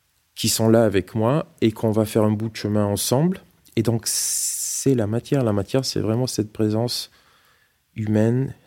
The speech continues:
des gens qui vont faire des choses ensemble. Et, euh, et toutes les questions et toutes les réponses sont là. Et après, chaque pièce, et ça, c'est aussi, c'est... Euh, c'est très subjectif et c'est très ouvert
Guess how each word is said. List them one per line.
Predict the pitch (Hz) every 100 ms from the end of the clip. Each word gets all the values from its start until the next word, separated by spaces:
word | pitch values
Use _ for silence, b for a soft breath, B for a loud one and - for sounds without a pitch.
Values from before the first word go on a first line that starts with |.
| -
des | 104
gens | 101 123
qui | -
vont | 104
faire | 101 101 101
des | 101
choses | - 123 131 135 - - _
ensemble. | 110 104 - 123 135 147 147 b b b b b b b 110
Et, | 107 107
euh, | 104 104 104 -
et | 107 107 - _ _ _
toutes | - 170
les | 143 123
questions | - 117 107 - - 143 156 143
et |
toutes | - 110
les | 110
réponses | 107 104 131 139
sont | - 113
là. | 107 104 107 b b b b -
Et | 113
après, | 113 147
chaque | - - - 135 -
pièce, | - 143 175 -
et | 120
ça, | - 143
c'est | - 123
aussi, | 113 - 165
c'est... | - 120 110
Euh, | 107 107 107 107 107 104 104 - _ _ B B B B B
c'est | - 117
très | - 151
subjectif | 143 - - 139 123 120 - - 175 185 - - -
et | 117
c'est | - 123 113
très | - 139 127
ouvert | 127 120 127 143 135 107